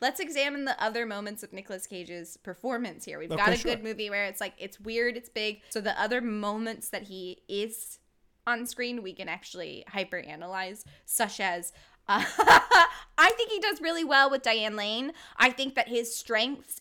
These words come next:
Speaker 1: is, like, when he's, I think he does better with female scene partners.
Speaker 2: Mm-hmm.
Speaker 1: Um, I think he, like, has incredible body language and presence when he's
Speaker 2: Mm-hmm.
Speaker 1: around female
Speaker 2: Mm-hmm.
Speaker 1: cast members that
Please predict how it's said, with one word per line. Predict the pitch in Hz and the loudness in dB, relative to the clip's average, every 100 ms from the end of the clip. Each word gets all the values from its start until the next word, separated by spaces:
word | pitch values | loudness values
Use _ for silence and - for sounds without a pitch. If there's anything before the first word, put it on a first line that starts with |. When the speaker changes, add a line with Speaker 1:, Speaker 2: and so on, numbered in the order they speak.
| - | -2
Speaker 1:
is, | 220 226 220 - - | 0 0 -2 -8 -8
like, | 208 196 - - - | -4 -4 -6 -20 -12
when | 208 226 220 | -2 -2 -2
he's, | 214 214 208 - 208 | -6 -8 -8 -10 -10
I | |
think | 208 | -10
he | 220 | -8
does | 214 196 | -8 -4
better | 190 196 | -4 -4
with | 180 | -8
female | - 208 214 233 233 | -10 -8 -4 -4 -6
scene | - 196 202 | -8 -10 -6
partners. | 226 240 269 359 - - - - | -4 -4 -6 -8 -12 -20 -20 -6
Speaker 2:
Mm-hmm. | 160 | 0
Speaker 1:
Um, | 208 202 196 185 190 _ _ _ - | 2 2 -2 -6 -10 _ _ _ -4
I | 214 208 202 | 2 2 0
think | - 220 220 | -6 -10 -8
he, | 226 208 | -10 -4
like, | 196 190 - _ _ _ _ _ _ _ _ _ _ | -2 -2 -4 _ _ _ _ _ _ _ _ _ _
has | - 226 214 208 208 - | -6 0 2 2 -4 -8
incredible | 208 - - 208 220 233 247 240 240 240 - _ _ _ _ _ _ 190 _ | -10 -10 2 2 2 2 2 2 0 -2 -10 _ _ _ _ _ _ -20 _
body | 214 196 208 220 | 2 4 4 2
language | 214 202 196 190 | -4 -4 -4 -4
and | 185 175 | -8 -8
presence | - 180 185 302 440 - - - | -4 -2 -2 -4 -6 -8 -10 -8
when | 269 | -2
he's | 294 277 277 | -2 -2 -2
Speaker 2:
Mm-hmm. | 240 | 0
Speaker 1:
around | 240 226 233 240 - | 0 0 -2 -4 -10
female | 254 247 233 | -8 -2 -2
Speaker 2:
Mm-hmm. | 247 | 2
Speaker 1:
cast | 214 220 | 0 0
members | 269 269 277 320 330 233 | -4 -2 -2 -2 -6 -4
that | 220 190 190 | 0 2 0